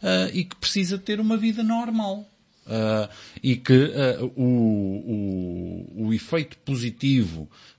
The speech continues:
que, eh, os turistas, eh, dão ao nosso, eh, eh, município tem que te-, tem que, tem que ter um justo equilíbrio também na, eh, eh,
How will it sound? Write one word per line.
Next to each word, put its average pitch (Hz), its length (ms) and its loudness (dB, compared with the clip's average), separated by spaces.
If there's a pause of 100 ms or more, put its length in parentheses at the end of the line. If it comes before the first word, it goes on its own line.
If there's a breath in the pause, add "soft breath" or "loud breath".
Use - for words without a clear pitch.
(120)
que, 123 100 0
eh, 104 560 0
os 110 220 -2
turistas, 110 840 -4 (280 loud breath)
eh, 90 640 -2
dão 107 360 2
ao 92 80 0
nosso, 85 600 -6
eh, 87 260 -8 (200)
eh, 78 40 -10
município 98 840 -6 (280 loud breath)
tem 104 200 -4
que - 140 -16
te-, 95 240 -8
tem 98 260 -4
que, 95 480 -4
tem 95 180 -4
que 95 100 -8
ter 110 360 -2
um 123 200 -2
justo 110 460 -4
equilíbrio 104 640 -4
também 135 460 -6
na, 180 320 -10
eh, 107 260 -6
eh, 104 120 -8